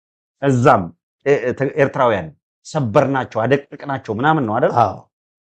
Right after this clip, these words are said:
Speaker 1: ሶ ቢያንስ በአዲስ አበባ የተማረ አስመራ መንገድ መሪ ሆኖ ሊዋጋ ይሄዳል? አራት ኪሎን የተቆጣጠሩበት ዓላማ ኢትዮጵያን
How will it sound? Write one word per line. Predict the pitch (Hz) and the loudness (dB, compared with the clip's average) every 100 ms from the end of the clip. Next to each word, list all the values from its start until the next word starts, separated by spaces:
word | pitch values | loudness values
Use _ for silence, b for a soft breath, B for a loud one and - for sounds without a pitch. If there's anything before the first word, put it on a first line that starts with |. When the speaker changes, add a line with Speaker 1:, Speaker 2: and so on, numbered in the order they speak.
| _ _ - | _ _ -8
Speaker 1:
ሶ | 190 | -2
ቢያንስ | 156 226 233 | 4 4 4
በአዲስ | 131 156 151 143 190 | 4 4 4 2 2
አበባ | 190 190 180 | 4 4 6
የተማረ | 143 147 165 151 127 92 - _ _ _ _ _ _ - | 6 6 4 4 4 0 -8 _ _ _ _ _ _ 0
አስመራ | 160 - 196 196 | 0 4 6 6
መንገድ | 151 156 156 180 | 8 10 10 8
መሪ | 185 190 | 6 6
ሆኖ | 190 165 139 | 4 2 2
ሊዋጋ | 120 151 180 175 196 | 2 4 2 2 0
ይሄዳል? | 202 240 - _ _ _ _ _ _ _ _ _ _ _ - | -2 -4 -8 _ _ _ _ _ _ _ _ _ _ _ 2
አራት | 160 185 196 | 4 4 4
ኪሎን | 214 214 | 4 8
የተቆጣጠሩበት | 190 190 196 190 185 - 185 170 165 170 | 6 4 0 0 0 0 -2 4 4 6
ዓላማ | 147 175 175 170 135 | 6 8 8 6 4
ኢትዮጵያን | 127 160 - 175 | 0 -4 -2 0